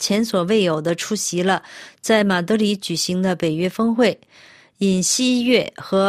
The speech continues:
岸田文雄还在马德里峰会期间与美国总统拜登举行了三边峰会，这是三国领导人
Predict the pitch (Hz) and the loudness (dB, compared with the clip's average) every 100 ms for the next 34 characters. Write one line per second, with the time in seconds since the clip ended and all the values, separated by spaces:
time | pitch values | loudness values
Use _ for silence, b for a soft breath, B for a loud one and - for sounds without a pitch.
0 | 196 226 208 214 208 190 196 - 180 180 | 2 0 0 0 0 0 0 -2 -2 -4
1 | - 185 190 202 185 180 160 156 190 214 | -4 -2 0 2 2 0 -2 0 0 0
2 | 180 160 - 233 226 208 180 165 - - | -2 -4 -2 -2 0 0 0 -2 -4 -6
3 | 220 240 233 226 B B B B 202 220 | -2 2 2 2 B B B B 0 2
4 | 233 208 180 165 214 208 226 214 175 170 | 4 2 0 0 0 2 0 0 -2 -2
5 | 196 180 220 226 220 - 170 160 180 190 | -2 0 0 0 -4 -6 -6 -4 -2 0
6 | 185 156 233 233 226 220 214 - 233 220 | 0 0 0 2 2 2 0 -2 -2 0
7 | 208 - _ - 185 - 170 - 196 190 | 0 -2 _ -4 -4 -2 -4 -2 -2 -2
8 | 180 185 185 151 156 160 180 202 | -2 -2 -2 -2 -2 -2 -2 -2